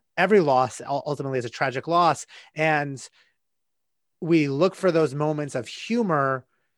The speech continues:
to get us through the grief of every day, right? Mike, you were talking about the permanence of kriya, of tearing our garment.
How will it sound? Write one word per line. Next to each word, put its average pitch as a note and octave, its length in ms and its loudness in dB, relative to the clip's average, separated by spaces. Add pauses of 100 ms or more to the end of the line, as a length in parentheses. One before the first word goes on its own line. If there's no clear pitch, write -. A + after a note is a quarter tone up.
(180)
to - 80 -6
get D#3+ 240 2
us - 220 0
through D#3+ 640 2
the C#3+ 140 -4
grief C#3 360 -2
of C#3 120 -4
every C#3 240 -4
day, D3+ 400 2 (180)
right? E3 120 -2
Mike, E3 220 0
you F#3+ 80 -4
were A#3 80 0
talking G3 200 0
about E3 160 -4
the - 60 -6
permanence E3+ 580 -6
of C#3+ 280 -8
kriya, F3 400 2
of D#3 120 -4
tearing D#3+ 300 -2
our D3+ 120 0
garment. D#3+ 540 -2